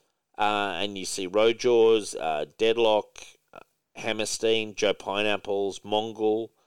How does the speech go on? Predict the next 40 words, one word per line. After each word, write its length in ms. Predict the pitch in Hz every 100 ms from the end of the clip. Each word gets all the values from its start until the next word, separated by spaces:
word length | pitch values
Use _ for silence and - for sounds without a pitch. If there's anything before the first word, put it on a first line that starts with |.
| _ _ _ _
Um, 400 | - 95 92 92
they're 220 | 92 101 98
all 120 | 90
the 120 | 90
A 100 | 85
B 60 | 85
C 160 | 95
Warriors, 320 | 87 87 82 -
robot 420 | 92 85 80 -
kind 160 | - 87
of 100 | 82
warriors. 540 | 82 87 95 131 - _ _ _ _ -
Uh, 460 | 107 107 107 104 92 _ _ _ _ _ _ _ _ _ _ _
b-, 140 | 104 -
below 400 | - 123 127 202
them 360 | 240 190 147 123
is 220 | 113 110
not 200 | 120 143
a 60 | 196
very 260 | 202 147
good 280 | 110 104 120
depiction 440 | 117 - 120 - 104
of 100 | 90
Slain, 800 | - 117 104 110 87 78 107 135
who's 240 | 107 95 95
like 180 | 92
a 60 | 92
berserker 480 | 90 90 101 104 92
warrior. 440 | 90 95 95 76
It 100 | 92
doesn't 180 | 110 113
actually 240 | 107 101 85
look 200 | 107 -
much 200 | 85 -
like 200 | 78 -
Slain, 360 | - 71 82
but 100 | 85
it 120 | 80 92
is 100 | 95
Slain. 540 | - 82 78 101 151